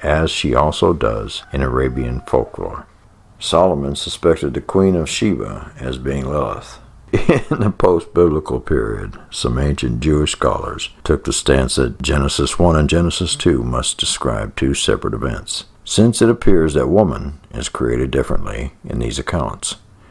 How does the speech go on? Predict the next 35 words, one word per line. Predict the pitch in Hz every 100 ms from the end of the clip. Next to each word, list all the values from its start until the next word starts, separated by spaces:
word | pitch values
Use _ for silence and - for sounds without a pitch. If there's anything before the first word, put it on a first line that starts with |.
| - -
Considering | - 73 - 82 82 69
every | 78 101
word | 95 82 82
of | 87
the | 95
Torah | - 82 71 78
to | 65
be | 65 69
accurate | 78 98 - 62 62
and | 73
sacred, | - 87 78 - 57 - - - - -
rabbis | - 92 71 67 69 -
need | 64 -
a |
midrash | 82 135 101 65 80 - - - - - -
or | 202 185
story | - 87 87 85
to | 85
explain | 78 - - 65 67
the | 65
disparity | 60 67 - 57 62 64 64
of | 62
the | 64
creation | - 76 60 60 64 58
narratives | 55 55 - 58 64 -
of | 113 113
the | 117
two | - 67
Genesis | 64 107 117 - 62 -
accounts. | - - 58 - - - - - - - - 226
Okay, | - - - - 80 170 - - 113 - - -
that | - 143
sounds | - 76 -
like | -
homiletics. | 71 60 - 73 - - -